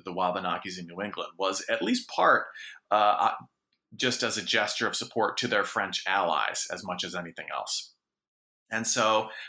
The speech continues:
by seventeen thirteen, they felt, uh, ill-served by their, by their French allies. Uh, many Wabanakis had been living as refugees, as we mentioned before.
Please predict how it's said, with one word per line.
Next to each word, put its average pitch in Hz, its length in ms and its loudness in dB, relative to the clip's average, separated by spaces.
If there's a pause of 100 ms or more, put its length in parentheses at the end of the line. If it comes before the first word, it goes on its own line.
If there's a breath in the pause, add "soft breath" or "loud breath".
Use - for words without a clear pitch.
by 123 140 6
seventeen 165 580 0
thirteen, 120 520 0
they 98 160 0
felt, 101 560 2
uh, 92 340 2 (160)
ill-served 120 840 2
by 87 160 2
their, 78 340 -4 (380 loud breath)
by 95 120 2
their 92 140 0
French 90 400 -2
allies. 135 600 2 (100)
Uh, 90 140 0
many 104 200 -2
Wabanakis 98 760 2
had 95 100 -6
been 90 140 -8
living 92 260 -4
as 80 180 -10
refugees, 123 680 0
as 92 200 -10
we 92 60 -12
mentioned 87 340 -4
before. 156 480 4